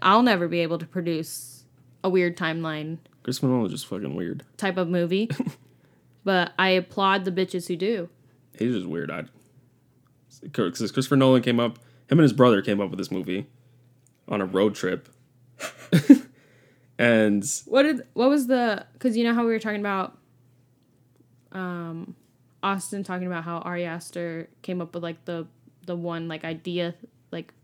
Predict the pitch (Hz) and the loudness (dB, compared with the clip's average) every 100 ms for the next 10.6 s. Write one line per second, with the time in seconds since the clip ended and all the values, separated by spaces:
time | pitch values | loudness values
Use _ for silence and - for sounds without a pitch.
0 | _ - 82 62 - - 190 180 - 180 | _ -2 -2 -4 -8 -6 -4 -6 -6 -6
1 | 185 - - _ - - - _ _ _ | -6 -10 -20 _ -8 -8 -12 _ _ _
2 | 190 180 170 - _ - 185 180 175 175 | -4 -4 -6 -14 _ -12 -6 -4 -4 -6
3 | 180 170 165 175 170 165 165 175 160 170 | -6 -8 -8 -10 -10 -10 -8 -6 -6 -4
4 | 170 175 175 - 180 175 165 170 160 160 | -4 -6 -10 -10 -8 -8 -8 -10 -10 -12
5 | 156 - 165 170 - 160 156 156 151 151 | -14 -8 -8 -8 -10 -8 -8 -8 -10 -12
6 | - - _ 160 160 _ _ _ _ 160 | -16 -20 _ -14 -14 _ _ _ _ -10
7 | 160 - 98 113 101 117 117 101 104 - | -8 -4 -2 -2 -4 -6 -4 -4 -6 -6
8 | 101 98 90 101 95 90 87 - 85 95 | -4 -2 -2 -4 -2 -4 -4 -6 -6 -4
9 | 139 143 165 104 90 87 - 98 87 73 | -2 -2 0 -2 -4 -6 -6 -4 -6 -10
10 | - 117 90 - - - | -4 -2 0 -4 -8 -10